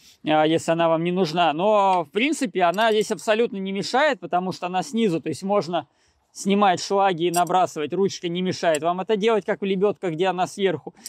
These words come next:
И при этом она у вас всегда под рукой, то есть можно, э, добить. И когда она не нужна, вы ее так вот куда-то в сторону отвели и не спотыкаетесь. Интересное решение, мне понравилось, на самом деле классно придумано.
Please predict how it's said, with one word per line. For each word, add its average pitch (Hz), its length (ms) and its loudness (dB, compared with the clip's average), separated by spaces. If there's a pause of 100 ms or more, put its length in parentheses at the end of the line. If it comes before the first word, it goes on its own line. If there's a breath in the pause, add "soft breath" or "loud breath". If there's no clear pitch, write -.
И - 80 -12
при 202 160 0
этом 240 280 0
она 196 240 2
у - 20 -2
вас 185 160 -2
всегда 180 320 -2
под 165 160 -6
рукой, 220 360 2
то 180 100 -4
есть 156 160 -8
можно, 165 420 -4 (340 loud breath)
э, 156 140 2
добить. 156 480 0
И 156 180 2
когда 190 320 2
она 202 140 -2
не 202 100 -4
нужна, 214 460 0
вы 190 140 0
ее 175 140 0
так 165 200 -2
вот 147 160 -8
куда-то 147 320 -2
в - 40 -8
сторону 151 400 -2
отвели 196 480 -2 (420 loud breath)
и 170 420 4
не 156 180 -4
спотыкаетесь. 147 960 -2
Интересное 196 640 0
решение, 180 800 0
мне 175 240 -2
понравилось, 175 600 0
на 160 100 -6
самом 170 300 -4
деле 156 160 -4
классно 151 340 -2
придумано. 160 640 -2